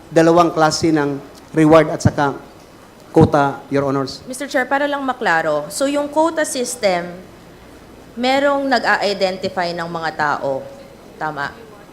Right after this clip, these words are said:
Speaker 1: Yes, Your Honor.
Speaker 2: Etong quota, kanino galing ang listahan para ma-hit ang quota?
Speaker 1: Ah, from the D I at saka pidia, ah, mag-consolidate yun sila, Your Honors, Mister, ah, Mister Chair,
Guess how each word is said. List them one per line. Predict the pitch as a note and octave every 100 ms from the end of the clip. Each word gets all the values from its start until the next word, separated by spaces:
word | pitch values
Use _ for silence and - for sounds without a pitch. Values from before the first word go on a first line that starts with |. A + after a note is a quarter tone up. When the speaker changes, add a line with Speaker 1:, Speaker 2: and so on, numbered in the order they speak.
| - - - - - - - - - - - - -
Speaker 1:
Yes, | D#3+
Your | - C#3+
Honor. | C#3 B2 A#2+ - - -
Speaker 2:
Etong | A#3+ B3+ B3+ B3+
quota, | B3+ B3 A3
kanino | - B3 C4 B3 G#3+
galing | F3 F3+ F3 F3 D#3
ang | - F3 F3
listahan | E3 - E3+ D#3 E3+ C#3+ C#3+ - -
para | F3 F3 F3
ma-hit | E3+ E3 A#3 A3+ -
ang | F3 E3+ F3
quota? | D3 - D3 - - - - - - - -
Speaker 1:
Ah, | C#3 B2+ - -
from | F#3 F#3 F3
the | D#3+
D | F3+ G#3
I | F3 F3 G3+ G#3 D3+ - - - - - -
at | D3+
saka | E3 D#3+ D#3+
pidia, | D#3 D3+ D#3 E3+ F3+ G3 - - - - - - - - - -
ah, | E3
mag-consolidate | E3+ E3 E3+ F3+ F3 F3+ F3+
yun | G3 E3+
sila, | F3 F3
Your | E3 D3+
Honors, | D#3 E3 D#3+
Mister, | D#3 C3+ D3 -
ah, | D#3 C#3+
Mister | C#3+ D3
Chair, | C#3 C#3 C3